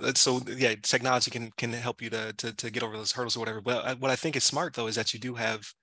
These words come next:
you, like you say, you putting something in the can. I never got there, and I still need to. <laughs> 'Cause me and Shannon will take a holiday break, and then you'll just be without for a week. <laughs> And I don't think that's fair to the listener, right? So it is good to have something where you can push it out and say, "Hey,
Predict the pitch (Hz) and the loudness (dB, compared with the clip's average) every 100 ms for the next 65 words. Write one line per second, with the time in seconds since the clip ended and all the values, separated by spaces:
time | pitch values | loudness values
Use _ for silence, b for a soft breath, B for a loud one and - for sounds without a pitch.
0 | - 127 131 123 110 117 120 113 - 113 | -8 -6 -2 -2 2 2 2 -2 -4 -2
1 | 117 101 95 120 110 107 - B B B | -2 -4 -4 -2 -2 -4 -10 B B B
2 | _ - 147 143 143 127 117 139 151 165 | _ 2 4 4 4 4 2 2 0 -2
3 | 175 - - 110 104 - 113 120 131 - | -4 -8 -2 0 2 2 2 0 0 -2
4 | 170 - - - - - _ - - - | -4 -4 -2 -2 -6 -14 _ 0 0 -6
5 | - - - 131 131 175 - 151 156 131 | -2 -2 4 4 8 8 8 6 6 4
6 | 123 113 107 117 127 120 113 113 135 151 | 4 2 0 0 2 2 2 2 0 0
7 | - - 120 113 117 123 117 107 110 107 | -2 0 4 6 4 2 2 0 -2 -2
8 | 107 107 - - - - - - - - | 0 0 -2 -8 -10 -12 -14 0 0 0
9 | - - - - - B B B B 117 | -4 -2 -2 -2 -6 B B B B 2
10 | 147 151 165 170 135 156 131 - 107 110 | 6 8 8 6 6 6 4 2 0 -2
11 | - - 113 110 120 127 123 127 107 113 | -4 -4 -4 0 2 4 4 2 2 2
12 | 113 - - 110 110 110 - 117 - 107 | 4 2 0 -4 -6 -6 -2 0 0 -2
13 | 101 - 107 110 117 107 | 0 0 0 0 0 -2